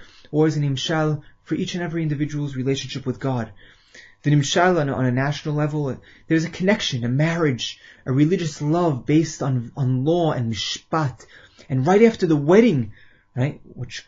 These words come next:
Ma'amad Har Sinai, which is the marriage between God and Bnei Israel,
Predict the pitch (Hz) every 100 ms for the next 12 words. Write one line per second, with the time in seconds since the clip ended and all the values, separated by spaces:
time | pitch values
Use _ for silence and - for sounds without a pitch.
0 | - 131 120 113 123 127 131 - 131 139
1 | 165 151 117 117 110 123 123 127 120 131
2 | - 135 131 135 135 135 131 - 135 165
3 | 165 139